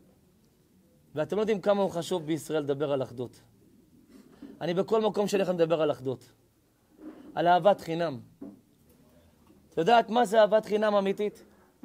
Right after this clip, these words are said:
אהבת חינם מינימלית. זה לאהוב את מי שעושה לך טוב. יש סביבנו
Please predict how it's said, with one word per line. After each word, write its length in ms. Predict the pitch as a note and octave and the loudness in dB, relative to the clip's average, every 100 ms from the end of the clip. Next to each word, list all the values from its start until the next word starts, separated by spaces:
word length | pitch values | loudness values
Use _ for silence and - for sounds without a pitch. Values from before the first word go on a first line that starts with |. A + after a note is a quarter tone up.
| - - _ _ - - | -20 -20 _ _ -20 -2
אהבת 340 | F3+ G3 C4 - | 2 4 2 0
חינם 460 | A#3 A#3+ A#3+ G3 - | 0 2 2 0 -4
מינימלית. 680 | G3+ G#3 G#3+ A#3 G3+ D3 - - - - - - - - - - | -2 2 2 2 2 -2 -10 -20 -20 -20 -20 -20 -20 -20 -20 -14
זה 220 | C#3 E3+ | 0 4
לאהוב 540 | A3 A3 A3+ B3+ B3 F#3 F3+ - _ _ _ _ - - | 6 8 10 8 8 2 -12 -18 _ _ _ _ -14 -10
את 140 | D3 | -4
מי 120 | A3 | -2
שעושה 320 | A#3 G3 E3+ G3 | 0 -2 0 -2
לך 200 | F3+ D3 | -2 -4
טוב. 260 | D3+ C3+ A2+ - _ _ - - _ _ _ _ _ _ _ _ _ _ _ | -4 -4 -6 -20 _ _ -20 -20 _ _ _ _ _ _ _ _ _ _ _
יש 180 | - A3+ | 2 2
סביבנו 580 | - G3 G#3+ A#3 A3 G#3 | 2 2 2 4 2 -2